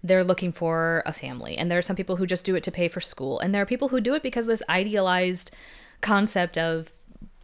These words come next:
bringing peace or democracy or hope to other nations. And, uh, there are a million other reasons why people do anything in their lives. Um, but yeah, in the movie, he is, he's definitely portrayed as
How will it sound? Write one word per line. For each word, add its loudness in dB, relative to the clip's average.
bringing 4
peace 2
or 2
democracy -2
or 2
hope 2
to -2
other -2
nations. -8
And, -2
uh, -6
there -2
are -2
a -4
million -2
other -4
reasons -8
why -8
people -12
do -4
anything -2
in -8
their -8
lives. -8
Um, -10
but 6
yeah, 6
in 0
the -2
movie, 0
he -4
is, -4
he's -8
definitely -6
portrayed -8
as -8